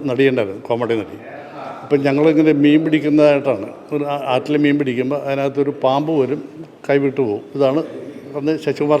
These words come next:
സാറിന് അതൊക്കെ, അന്നത്തെ കോമഡി അതൊക്കെയാണ്. അപ്പം ഞാൻ റിഹേഴ്സൽ സമയത്ത് ഇങ്ങനെ നസീർ സാർ അവിടെ തൊട്ടടുത്തൊരു കസേരയിലിരിക്കുന്നുണ്ട്. ഞാനും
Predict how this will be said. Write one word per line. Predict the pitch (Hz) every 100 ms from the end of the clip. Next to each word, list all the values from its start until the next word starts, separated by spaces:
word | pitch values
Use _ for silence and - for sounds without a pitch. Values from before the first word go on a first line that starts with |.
| 139
സാറിന് | 135 123 127
അതൊക്കെ, | 143 165
അന്നത്തെ | 165 170 165
കോമഡി | 165 180 185 175
അതൊക്കെയാണ്. | 160 160 107 - - - - - - - - - -
അപ്പം | 123 135 120
ഞാൻ | 113 143 165 139
റിഹേഴ്സൽ | 139 156 165 156
സമയത്ത് | 147 147 147 151
ഇങ്ങനെ | 139 139 123 - - - - - - - 139
നസീർ | 113 143
സാർ | 147 143
അവിടെ | 151 139 151
തൊട്ടടുത്തൊരു | 143 131 139 139 127
കസേരയിലിരിക്കുന്നുണ്ട്. | 117 143 139 127 123 113 110 156 - - - - - - - - 143
ഞാനും | 135 165